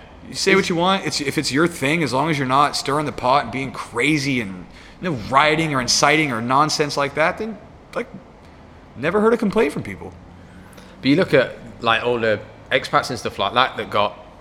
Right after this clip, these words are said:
Speaker 2: um, sent out of the country because of breaking rules in Circuit Breaker. It was the ones who did it in stupid places where they were bound to be seen. There was the one down on one of the quays where they were all drinking outside the bar.
Speaker 1: Yeah.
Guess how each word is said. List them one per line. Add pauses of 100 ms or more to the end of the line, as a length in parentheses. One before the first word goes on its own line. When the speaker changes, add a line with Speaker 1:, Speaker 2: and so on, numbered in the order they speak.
(600)
Speaker 2:
um, (380)
sent
out
of
the
country (160)
because
of
breaking
rules
in
Circuit
Breaker. (300)
It
was
the
ones
who
did
it
in
stupid
places
where
they
were (220)
bound
to
be
seen.
There
was
the
one
down
on
one
of
the
quays (340)
where
they
were
all
drinking
outside
the
bar.
Speaker 1:
Yeah.